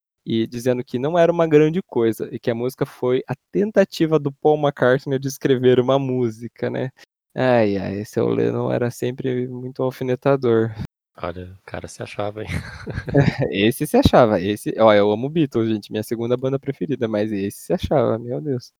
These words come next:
Speaker 1: Mas a música que mais choca aí, quando a gente fala de músicas que ele não gostava,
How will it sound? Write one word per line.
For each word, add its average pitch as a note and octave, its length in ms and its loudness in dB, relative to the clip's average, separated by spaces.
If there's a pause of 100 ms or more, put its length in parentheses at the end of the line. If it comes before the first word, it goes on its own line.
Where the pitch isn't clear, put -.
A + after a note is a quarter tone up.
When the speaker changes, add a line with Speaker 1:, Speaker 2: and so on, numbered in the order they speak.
(260)
Speaker 1:
Mas C#3 180 8
a G3 60 12
música F#3+ 320 4
que - 80 0
mais F3 260 4
choca E3 460 6
aí, D3+ 80 6
quando C3+ 180 0
a B2+ 60 4
gente B2+ 180 -8
fala B2+ 240 6
de C3 60 -2
músicas C3+ 400 0
que - 100 0
ele C3+ 140 4
não C3+ 160 0
gostava, C3+ 640 4